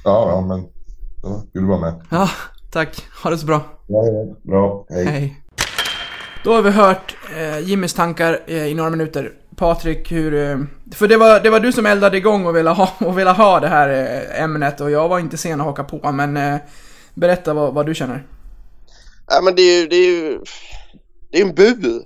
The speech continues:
Speaker 2: Ja.
Speaker 3: Alltså, du, du, du, du, du, du kan ju lika gärna slänga in folk i häktet, liksom.
Speaker 2: <laughs>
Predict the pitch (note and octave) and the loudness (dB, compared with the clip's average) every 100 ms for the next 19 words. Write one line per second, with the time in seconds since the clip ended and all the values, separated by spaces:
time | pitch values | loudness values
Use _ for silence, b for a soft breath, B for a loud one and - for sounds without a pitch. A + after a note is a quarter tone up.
0 | - - D3+ F#3 - D#3 F3+ F#3 F#3 F3+ | -14 -6 -4 -2 -2 -2 0 4 4 6
1 | G3+ F#3+ G3 G3+ F#3+ F3 - E3+ E3 D3+ | 4 4 4 4 4 0 -4 -4 -2 -4
2 | D#3+ F3 F3 E3 E3 D#3+ D3 C3+ C#3+ C#3 | 2 6 6 6 2 -2 -4 -6 -10 -20
3 | - - b b b _ - F#3+ F#3 F3+ | -20 -20 b b b _ 2 4 4 4
4 | F#3+ F#3 F3+ E3+ - E3+ E3 E3+ E3 D#3+ | 6 6 6 2 0 2 2 4 2 2
5 | D#3 D3 - E3+ D#3 D#3 D#3+ - - F#3 | -2 -6 2 4 4 -2 -6 -8 -8 -8
6 | - - - - - - - | -6 -8 -8 -12 -2 -2 0